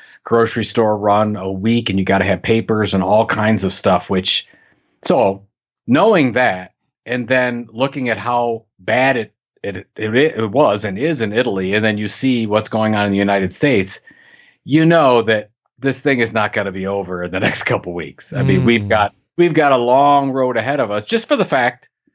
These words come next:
Speaker 1: not, I'm not making, uh, any statements here, just for the fact that you, Americans,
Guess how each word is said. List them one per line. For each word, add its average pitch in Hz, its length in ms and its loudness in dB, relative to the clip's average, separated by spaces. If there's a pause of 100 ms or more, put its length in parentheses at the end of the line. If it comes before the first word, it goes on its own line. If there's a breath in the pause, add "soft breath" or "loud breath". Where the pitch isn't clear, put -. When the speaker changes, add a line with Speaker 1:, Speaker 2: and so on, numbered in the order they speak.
(120)
Speaker 1:
not, 214 180 0
I'm 175 80 0
not 185 160 0
making, 151 380 0
uh, 117 320 -4
any 123 180 -4
statements 117 420 -6
here, 95 200 -10
just 160 200 -6
for 233 100 -2
the 175 80 -4
fact 123 360 -2
that 104 200 -2 (1040 loud breath)
you, 120 200 -4 (140)
Americans, 117 720 0